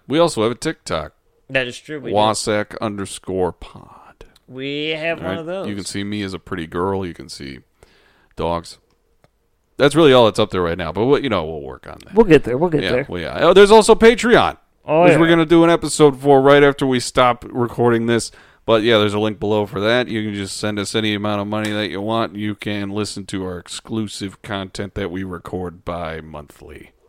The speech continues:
Speaker 2: True.
Speaker 1: All right. And also, you can have a shirt if you ask for it. Again, I know that there's a patron who wants a shirt, but he hasn't given us his, us his address.
Speaker 2: Oh, that's true. We actually owe someone else's shirt, too. I
Speaker 1: Who's that?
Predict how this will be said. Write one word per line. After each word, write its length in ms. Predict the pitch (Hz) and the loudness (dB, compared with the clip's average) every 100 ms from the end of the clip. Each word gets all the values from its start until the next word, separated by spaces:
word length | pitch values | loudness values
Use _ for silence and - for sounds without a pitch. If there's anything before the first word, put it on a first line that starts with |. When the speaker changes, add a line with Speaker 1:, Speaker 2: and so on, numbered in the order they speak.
| _ _ _ | _ _ _
Speaker 2:
True. 720 | - 156 196 233 233 214 208 202 | -10 -2 6 10 12 12 12 8
Speaker 1:
All 140 | - | 2
right. 200 | 113 117 - - - - 113 | -2 -2 -6 -20 -20 -8 0
And 140 | 117 | 4
also, 220 | 117 - | 4 2
you 160 | 113 107 | 0 0
can 100 | 110 | -2
have 120 | 110 | -2
a 40 | 104 | -2
shirt 280 | - 139 | 2 2
if 80 | 123 | 2
you 100 | 117 | 0
ask 300 | 123 131 - | 2 0 -2
for 200 | - 120 | 0 4
it. 60 | 127 | 4
Again, 240 | 110 123 | 2 2
I 120 | 127 113 | 2 0
know 200 | 117 113 | 0 0
that 60 | |
there's 220 | 110 104 | -2 -6
a 40 | 101 | -6
patron 440 | 113 110 - 113 | -4 -4 -4 -6
who 80 | 101 | -4
wants 320 | 104 117 110 | -2 -2 -2
a 40 | 101 | -8
shirt, 320 | - 113 113 | -4 -4 -4
but 80 | 113 | -4
he 60 | |
hasn't 240 | 120 120 117 | -2 -4 -6
given 160 | 120 | -6
us 100 | 127 123 | -6 -6
his, 120 | 123 _ - | -10 _ -10
us 160 | 131 | -8
his 180 | 147 131 | -8 -6
address. 500 | - 143 131 104 87 180 | 0 2 2 0 -6 -2
Speaker 2:
Oh, 160 | 208 | 2
that's 240 | 208 202 - | 2 0 -4
true. 160 | 214 | -6
We 140 | 185 185 | -2 -2
actually 320 | 190 202 151 | -4 -6 -4
owe 160 | 170 | -4
someone 340 | 180 185 170 156 | -6 -10 -10 -8
else's 400 | 156 170 170 147 | -6 -8 -8 -12
shirt, 420 | - 156 139 - | -10 -8 -8 -10
too. 380 | - 160 147 123 | -8 -4 -4 -2
I 120 | 135 | 0
Speaker 1:
Who's 140 | 123 110 | 0 0
that? 280 | 101 82 | -2 -4